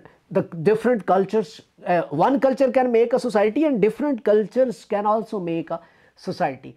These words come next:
So you must know that what is the difference between culture and society. Culture is the part of society, remember this thing. ठीक हो गया? इसके बाद मैंने किताब के अंदर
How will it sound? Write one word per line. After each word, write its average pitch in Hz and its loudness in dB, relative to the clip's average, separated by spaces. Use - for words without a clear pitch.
So - -4
you 233 2
must 269 0
know 226 2
that 180 -2
what 202 0
is 233 -2
the 156 0
difference 214 -2
between 139 -10
culture 202 -4
and 139 -6
society. 156 -4
Culture 294 2
is 233 -6
the 214 0
part 226 2
of 180 -8
society, 143 -8
remember 135 -8
this 110 -20
thing. 117 -20
ठीक 294 0
हो 302 4
गया? 254 4
इसके - 0
बाद 202 4
मैंने 165 0
किताब 156 0
के 185 -4
अंदर 202 -4